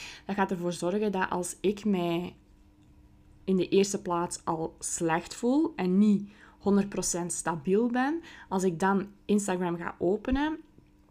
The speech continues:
de minste prikkels komen binnen, hè, eh, ik, ik zie daar van alles, dat kan echt als een trigger zijn om mij nog slechter te doen voelen.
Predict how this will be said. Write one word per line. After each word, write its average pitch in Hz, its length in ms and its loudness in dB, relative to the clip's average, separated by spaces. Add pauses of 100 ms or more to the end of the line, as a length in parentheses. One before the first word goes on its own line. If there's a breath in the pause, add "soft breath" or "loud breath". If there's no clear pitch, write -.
(160)
de 208 180 4
minste 202 460 2
prikkels 196 360 -2
komen 170 300 -2
binnen, 196 340 0
hè, 208 240 0
eh, 175 420 -6
ik, 180 160 -8
ik 190 120 -12
zie 196 160 -2
daar 208 160 2
van 202 140 -2
alles, 208 260 0 (340 loud breath)
dat 196 140 -4
kan 185 240 0
echt 202 200 -4
als 220 200 -2
een 170 240 -2 (140)
trigger 277 840 2
zijn 226 720 0
om 190 180 0
mij 180 160 0
nog 180 440 0
slechter 160 440 -8
te 160 140 -8
doen 165 240 -4
voelen. - 400 -8